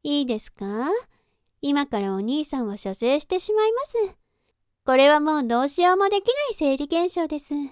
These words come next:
そして、お兄さんが射精するその瞬間、お兄さんはここではない、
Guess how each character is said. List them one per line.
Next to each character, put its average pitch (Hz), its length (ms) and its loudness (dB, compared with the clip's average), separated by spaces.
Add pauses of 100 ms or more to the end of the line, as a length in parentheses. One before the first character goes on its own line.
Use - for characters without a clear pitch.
(760)
そ 226 100 -2
し - 140 -10
て、 262 280 -6 (360)
お 262 60 0
兄 285 280 2
さ 254 160 -2
ん 214 80 -6
が 190 100 -8
射 208 200 -8
精 277 200 2
す 285 160 -4
る 294 120 -2
そ 277 160 -4
の 311 120 -2
瞬 349 280 -2
間、 359 220 -4 (600)
お 294 100 -2
兄 311 260 2
さ 294 180 -4
ん 233 40 -4
は 196 100 -6
こ 220 160 -6
こ 294 140 2
で 330 120 2
は 277 140 0
な 285 220 -4
い、 302 120 -8